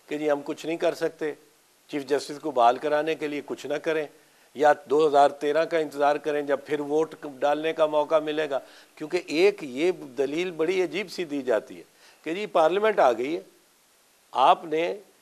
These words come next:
अठारह फरवरी दो हज़ार आठ को वोट डाला, आपने डाल दिया,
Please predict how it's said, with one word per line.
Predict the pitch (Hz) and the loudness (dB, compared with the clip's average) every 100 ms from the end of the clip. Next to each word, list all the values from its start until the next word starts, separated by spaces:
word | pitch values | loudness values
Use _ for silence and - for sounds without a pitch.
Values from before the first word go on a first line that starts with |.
| _ _ - | _ _ -12
अठारह | 120 135 151 196 | -6 0 2 2
फरवरी | 165 160 165 180 175 | 0 -2 -2 -4 -6
दो | 123 151 165 | -4 -2 0
हज़ार | 147 147 147 - | 2 0 0 0
आठ | 135 165 170 | 4 4 2
को | - 156 147 | -6 -4 -6
वोट | 104 131 151 120 | -4 -2 -2 2
डाला, | 104 104 143 190 _ _ _ - | 2 2 0 -4 _ _ _ 0
आपने | 113 120 127 120 | 0 2 -2 6
डाल | 123 123 | 6 6
दिया, | 113 101 | 0 -18